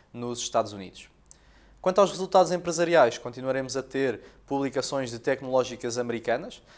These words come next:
tais como a Alphabet, a Amazon e a PayPal, e na Europa teremos algumas empresas importantes, como a Ferrari, que está nas nossas carteiras modelo de ações,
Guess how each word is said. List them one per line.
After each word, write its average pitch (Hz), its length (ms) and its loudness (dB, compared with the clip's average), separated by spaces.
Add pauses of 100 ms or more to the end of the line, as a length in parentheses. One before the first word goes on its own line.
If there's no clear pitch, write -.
(160)
tais 123 200 4
como 135 460 -2
a 113 40 6
Alphabet, 127 800 4
a 127 120 0
Amazon 127 500 0
e 117 100 -6
a 117 60 0
PayPal, 147 540 2 (340)
e 214 80 -6
na 202 80 0
Europa 170 380 8
teremos 135 500 -2
algumas 131 420 0
empresas 127 380 -4
importantes, 131 540 -4
como 113 180 -8
a 113 60 -4
Ferrari, 120 520 0 (280)
que - 60 -12
está 123 200 2
nas 120 160 -2
nossas 123 320 -2
carteiras 127 480 0
modelo 123 340 0
de 113 120 -2
ações, 147 480 -2